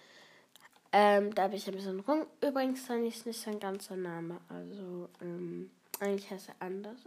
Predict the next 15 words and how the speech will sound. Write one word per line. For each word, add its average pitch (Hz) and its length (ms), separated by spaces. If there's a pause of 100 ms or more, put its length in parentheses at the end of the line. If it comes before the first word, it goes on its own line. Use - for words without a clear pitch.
aber 190 120
jeder, 180 520 (280)
jeder 185 260
nennt 180 380
ihn 269 220
so. 302 180 (640)
Der 220 220
ganze 220 320
Name 196 240
sag 190 160
ich 190 120
jetzt 175 260
nicht, 220 320
weil 170 300
ich - 120